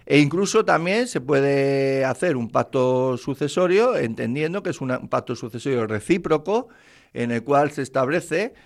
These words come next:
un, vamos a decir, a-, a-, aparte del usufructo que le corresponde a, a, a los dos, ¿no? Un usufructo vitalicio, eh, en su caso, también que para el caso de que fallezca uno de ellos sea, eh, el sucesor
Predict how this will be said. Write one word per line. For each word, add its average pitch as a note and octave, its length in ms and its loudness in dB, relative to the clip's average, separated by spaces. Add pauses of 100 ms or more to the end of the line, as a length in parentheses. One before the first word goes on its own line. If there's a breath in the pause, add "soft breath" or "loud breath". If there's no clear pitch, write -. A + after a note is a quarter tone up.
(480 soft breath)
un, C3+ 680 -2
vamos C3+ 260 0
a D#3 40 2
decir, C#3+ 460 0 (220 soft breath)
a-, A2 460 -2
a-, A#2 160 -8
aparte C3 380 0
del C3+ 340 2
usufructo D3 640 -4
que A2+ 80 -4
le A2 140 -2
corresponde B2 640 -2
a, C3 420 -2
a, A#2+ 220 -4
a A#2+ 240 -4
los A#2 160 -2
dos, D#3 280 2
¿no? E3 280 0
Un C#3 180 -6
usufructo B2+ 420 -8
vitalicio, B2+ 720 -4 (520 loud breath)
eh, A#2+ 280 -4
en B2 160 -2
su B2+ 160 -8
caso, E3+ 440 0 (500 soft breath)
también D#3+ 600 2
que C3 140 -8
para A#2+ 220 4
el A#2 60 0
caso B2+ 220 -2
de C3+ 60 -2
que B2+ 120 -4
fallezca C3 720 2
uno C3+ 260 -4
de C#3+ 120 0
ellos E3 200 -2
sea, D3 460 2
eh, A2+ 500 -6
el A2 120 -6
sucesor C#3 760 -4